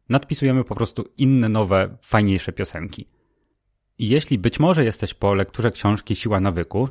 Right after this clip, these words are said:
Charlesa Duhigga, to pewnie wiesz, że istnieje coś takiego jak pętla nawyku.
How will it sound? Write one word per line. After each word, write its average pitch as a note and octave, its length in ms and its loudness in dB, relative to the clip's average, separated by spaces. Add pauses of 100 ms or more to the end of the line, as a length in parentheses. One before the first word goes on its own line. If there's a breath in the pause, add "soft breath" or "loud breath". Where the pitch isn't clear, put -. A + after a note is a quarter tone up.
(120)
Charlesa G#2+ 300 0
Duhigga, G2 500 -4 (500 soft breath)
to - 80 -6
pewnie E3 280 4
wiesz, E2+ 280 -2 (140)
że A#2 240 -2
istnieje F3 480 -2
coś - 160 -4
takiego A#2+ 320 -4
jak G2 200 -2
pętla D#3 380 0
nawyku. E2+ 440 -4